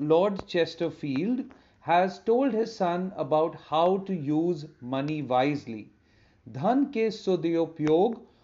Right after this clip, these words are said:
और मितव्ययता की सीख दी है।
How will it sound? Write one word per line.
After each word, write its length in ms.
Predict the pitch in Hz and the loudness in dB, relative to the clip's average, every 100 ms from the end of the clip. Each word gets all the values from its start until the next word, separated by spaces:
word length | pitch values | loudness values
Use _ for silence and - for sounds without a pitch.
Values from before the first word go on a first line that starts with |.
| _ _ | _ _
और 540 | 147 180 233 285 - - _ _ | 2 4 4 0 -4 -18 _ _
मितव्ययता 1800 | 147 151 214 - - _ _ 233 262 247 208 208 196 196 151 101 82 _ _ _ _ | -4 2 4 2 -4 _ _ -2 0 2 4 4 2 4 2 2 -10 _ _ _ _
की 160 | 190 | -4
सीख 480 | 190 - 202 202 - | -4 -4 -4 -4 -6
दी 220 | 120 170 | -4 -2
है। 320 | 139 110 - | -2 -4 -8